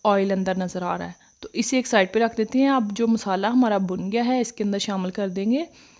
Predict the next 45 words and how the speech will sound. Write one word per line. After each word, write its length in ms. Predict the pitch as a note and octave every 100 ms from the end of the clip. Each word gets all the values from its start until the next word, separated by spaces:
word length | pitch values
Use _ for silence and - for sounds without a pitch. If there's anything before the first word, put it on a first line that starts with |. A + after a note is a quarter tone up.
| _
हल्दी 380 | - F#3+ F#3+ A3
आधा 240 | G3 E3+
खाने 260 | A3 C#4+ C#4
का 100 | C#4
चम्मच, 480 | C4+ B3 A#3 A#3 - - _
एक 180 | A#3 A#3+
खाने 220 | C#4+ C4+
का 100 | C4+
चम्मच 280 | C4+ A#3 A3
लेवल 400 | A3+ G3+ F3+ G3
जो 140 | G#3+ G#3+
है 100 | G#3
लाल 240 | G3+ F3
मिर्च 180 | G3 G3+
का 120 | A#3+
पाउडर 300 | A#3 A3 G#3
डाल 260 | G#3+ G3+ F#3+
देंगे, 340 | A3 B3+ E4 - _ _ _ _ _ _ _ _ _ _ _ _ _
इनकी 260 | A3 G#3+ B3
बुनाई 280 | A3 G3 E3+
कर 140 | A#3+
लेंगे। 440 | B3 B3+ C4+ E4 F#4+ - _ _ _ _ _ _ -
बुनाई 380 | A3 A3+ A#3 C4+
जो 100 | D4
है 240 | C#4 C4+
इसमें 260 | C4+ - B3+
कढ़ाई 340 | - G#3 F#3+
में 160 | G#3 A3+
बहुत 300 | G#3 F#3+ B3+
ज़्यादा 320 | B3+ A#3 G#3+
अहम 320 | G3+ F#3 A3+ A#3
जो 100 | A3+
है 140 | F#3+
वो 160 | F#3+ G#3+
स्टेप 340 | - F#3 F#3
है। 160 | B3+ C4 - - - - -
अगर 220 | G#3+ A#3
आप 220 | A3+ A3+
लोग 140 | A#3
अच्छे 240 | A3+ G#3+ A3
से 120 | B3
बुनाई 300 | A3 G#3 F3
नहीं 160 | G3+ B3
करेंगे 320 | B3 G#3 G#3
ना 160 | A#3